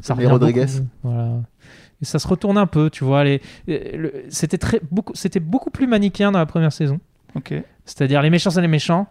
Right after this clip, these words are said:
Speaker 2: Ouais, ouais,
Speaker 1: Et,
Speaker 2: il
Speaker 1: euh,
Speaker 2: posait
Speaker 1: et
Speaker 2: vraiment
Speaker 1: dans la
Speaker 2: le truc en
Speaker 1: deuxième,
Speaker 2: mode
Speaker 1: ça
Speaker 2: bloc,
Speaker 1: commence
Speaker 2: ouais.
Speaker 1: déjà,
Speaker 2: Ouais.
Speaker 1: tu te dis, bon, bon, c'est, ça, c'est quand même plus
Speaker 2: C'est pour ça que
Speaker 1: compliqué.
Speaker 2: j'ai pas envie de voir la
Speaker 3: Dans le
Speaker 2: deuxième.
Speaker 3: comics, dans le comics, t'as ce côté manichéen,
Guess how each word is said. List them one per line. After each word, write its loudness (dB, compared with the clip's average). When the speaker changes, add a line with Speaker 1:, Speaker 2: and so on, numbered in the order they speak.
Speaker 2:
Ouais, -2
ouais, 6
Speaker 1:
Et, 4
Speaker 2:
il 2
Speaker 1:
euh, 2
Speaker 2:
posait 2
Speaker 1:
et 6
Speaker 2:
vraiment 4
Speaker 1:
dans 6
la 6
Speaker 2:
le 4
truc 4
en 0
Speaker 1:
deuxième, 4
Speaker 2:
mode 0
Speaker 1:
ça 4
Speaker 2:
bloc, 6
Speaker 1:
commence 4
Speaker 2:
ouais. -2
Speaker 1:
déjà, 4
Speaker 2:
Ouais. 0
Speaker 1:
tu -4
te -4
dis, -4
bon, 2
bon, 2
c'est, -8
ça, -20
c'est -20
quand -6
même -4
plus -10
Speaker 2:
C'est -20
pour -18
ça -
que -12
Speaker 1:
compliqué. -2
Speaker 2:
j'ai 2
pas -2
envie -2
de -4
voir 0
la 2
Speaker 3:
Dans 4
le 2
Speaker 2:
deuxième. 0
Speaker 3:
comics, 0
dans -2
le -4
comics, -4
t'as -6
ce -14
côté -6
manichéen, -4